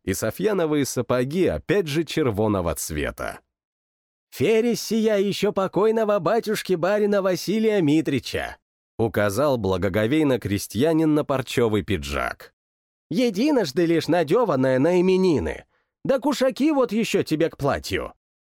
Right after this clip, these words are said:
Он осторожно приоткрыл один из сундуков и достал три кушака разных цветов. "Да в сундуке ещё рубахи лежат льняные,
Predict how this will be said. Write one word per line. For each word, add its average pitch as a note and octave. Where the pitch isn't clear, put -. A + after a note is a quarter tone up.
Он G#2
осторожно B2+
приоткрыл C#3
один B2
из G#2+
сундуков G#2+
и G2
достал C#3+
три G3+
кушака D3
разных C3+
цветов. D2+
"Да F3
в E3
сундуке G#3+
ещё G#3+
рубахи G#3+
лежат F3+
льняные, D3+